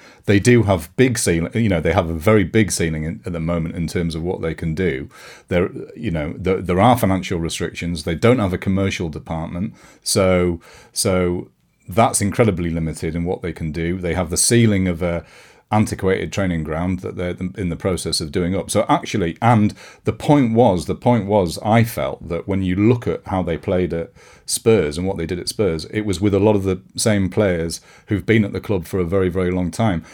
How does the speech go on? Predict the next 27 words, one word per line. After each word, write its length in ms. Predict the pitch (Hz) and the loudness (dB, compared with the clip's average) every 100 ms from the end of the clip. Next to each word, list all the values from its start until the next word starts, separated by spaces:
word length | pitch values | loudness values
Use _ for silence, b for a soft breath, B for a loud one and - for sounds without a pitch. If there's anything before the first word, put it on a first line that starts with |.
| B | B
So 120 | 113 | 2
I 160 | 123 147 | 4 4
felt 460 | 117 135 101 98 | 2 2 2 0
that 120 | 95 - | -6 -2
Klopp's 360 | 117 110 - | 0 0 -2
words 340 | 104 95 87 90 | -2 0 0 -2
were 140 | 92 | 0
a 40 | |
little 260 | 117 190 104 | 0 0 -2
bit 260 | 82 95 - | -2 -4 -4
disrespectful, 920 | 98 98 - 107 - - 90 80 76 b b b b - | -4 -4 -4 -4 -6 -8 -6 -6 -8 b b b b -2
um, 520 | 95 92 87 85 - - - | 0 2 0 -2 -6 -12 -4
to 180 | 104 - | -2 0
Eddie 180 | 98 | 0
Howe, 220 | 85 170 113 | 0 2 2
really. 400 | 101 123 80 76 | 4 4 4 0
So 220 | 113 104 | 2 2
I, 120 | 120 123 - | 2 0 -2
I, 140 | - 139 - - | -8 -8 -8 -2
I 60 | 135 | 0
wasn't 240 | 170 147 | 2 0
having 160 | 101 92 | -2 0
a 40 | |
go 140 | 85 | 0
at 80 | 82 | -2
him. 300 | 85 85 107 92 | -2 -4 -4 -4
I, 180 | 95 | -6